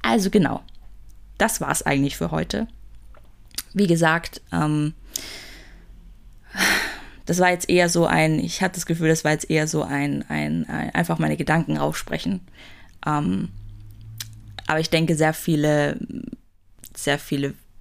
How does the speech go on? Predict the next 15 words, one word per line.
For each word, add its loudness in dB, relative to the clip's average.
können 2
das 2
nachempfinden 2
oder 0
verstehen 0
auch, -2
äh, -4
verstehen -2
auch, -2
warum 2
ich 4
das -2
vielleicht -4
anspreche, 0
weil 4